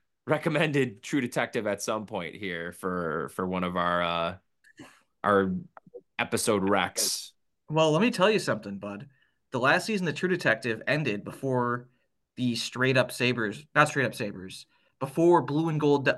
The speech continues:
Speaker 2: McDowlene even, before we joined the Hockey Podcast Network. It was back in the Rick's Review days. It was
Speaker 1: Wow.
Speaker 2: winter, so it was this time,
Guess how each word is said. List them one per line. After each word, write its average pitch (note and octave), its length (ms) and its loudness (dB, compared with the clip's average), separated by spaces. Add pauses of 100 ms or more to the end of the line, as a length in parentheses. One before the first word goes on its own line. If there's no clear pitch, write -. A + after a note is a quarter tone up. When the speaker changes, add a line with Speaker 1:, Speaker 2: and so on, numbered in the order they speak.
Speaker 2:
McDowlene C3 520 2
even, F#2 180 -6
before D3 260 -4
we D3 100 2
joined B2+ 240 0
the A#2 40 -4
Hockey A#2+ 300 -2
Podcast B2 480 -6
Network. D2 340 -14
It - 640 -20
was B2+ 100 -14
back B2+ 220 4
in B2+ 80 -2
the A#2 80 -2
Rick's B2 220 -4
Review B2 240 -4
days. - 400 -8 (440)
It C#3 80 2
was C#3+ 200 4
Speaker 1:
Wow. - 100 0
Speaker 2:
winter, D#3+ 400 0
so C#3 160 -2
it C3 140 2
was D#3 140 2
this A3+ 180 6
time, C3 420 4